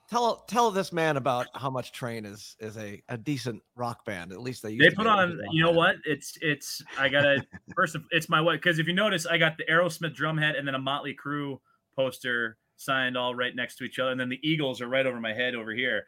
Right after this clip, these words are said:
Speaker 2: So
Speaker 3: Quite the
Speaker 2: Train is kind of
Speaker 3: variety.
Speaker 2: the odd man out in that collection. But
Speaker 3: <laughs>
Speaker 2: no, it's, it's, I mean, tell you what, like, they put on one, some of the best live shows, so I,
Speaker 1: Yes.
Speaker 2: I can't complain. Like, it was,
Speaker 1: Patrick
Speaker 2: uh, the
Speaker 1: Monahan,
Speaker 2: song
Speaker 1: great
Speaker 2: Last
Speaker 1: singer.
Speaker 2: Song at Tinley Park, and,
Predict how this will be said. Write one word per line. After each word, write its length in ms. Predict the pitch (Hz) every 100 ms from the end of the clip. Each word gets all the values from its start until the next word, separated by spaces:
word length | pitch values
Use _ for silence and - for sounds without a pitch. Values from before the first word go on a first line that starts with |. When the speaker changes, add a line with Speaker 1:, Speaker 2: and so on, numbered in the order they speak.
| _ _
Speaker 2:
So 460 | - 139 127 120 -
Speaker 3:
Quite 200 | 139 143
the 60 | 147
Speaker 2:
Train 240 | 208 214
is 80 | 185
kind 140 | 123
of 40 | 180
Speaker 3:
variety. 80 | 147
Speaker 2:
the 60 | 147
odd 160 | 151
man 160 | 143 135
out 160 | 131 127
in 60 |
that 160 | 120 120
collection. 500 | - 104 - 104 98 _ - 127
But 320 | 131 127 123
Speaker 3:
<laughs> 140 | - -
Speaker 2:
no, 160 | 143
it's, 120 | 127 -
it's, 240 | 160 151 -
I 200 | - -
mean, 160 | 156 139
tell 160 | 180
you 80 | 202
what, 220 | 156 151 - -
like, 120 | 123
they 140 | 143
put 160 | 151 160
on 160 | 147 139
one, 180 | 131
some 140 | 131 147
of 40 |
the 120 | 127
best 180 | 131 127
live 240 | 127 131 127
shows, 340 | 131 127 131
so 100 | -
I, 120 | 233
Speaker 1:
Yes. 120 | - -
Speaker 2:
I 60 | 120 -
can't 100 | 120
complain. 440 | 117 - 104 98 92 -
Like, 120 | 113
it 100 | 123
was, 140 | 135
Speaker 1:
Patrick 300 | 151 190 190 -
Speaker 2:
uh, 60 |
the 60 | 190
Speaker 1:
Monahan, 260 | 190 170 151
Speaker 2:
song 80 | 151
Speaker 1:
great 200 | 147 170
Speaker 2:
Last 120 | 160
Speaker 1:
singer. 240 | 180 180 165
Speaker 2:
Song 240 | 139 139 - _ _ _
at 120 | 120 -
Tinley 240 | 151 147
Park, 400 | 135 139 151 156
and, 220 | 120 113